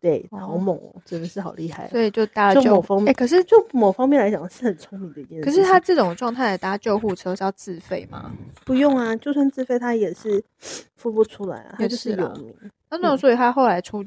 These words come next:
Speaker 2: 医-，出去医院的时候他怎么办？因为他也不太可能去。
Speaker 1: 他就是游民，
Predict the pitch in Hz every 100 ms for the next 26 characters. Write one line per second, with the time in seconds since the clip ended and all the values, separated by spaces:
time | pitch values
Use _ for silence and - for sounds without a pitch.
0 | - 220 202 - - 214 220 220 202 202
1 | 202 175 170 185 196 180 196 - - -
2 | 226 254 202 226 220 - - - - 202
3 | 190 - 311 302 285 - 220 175 180 160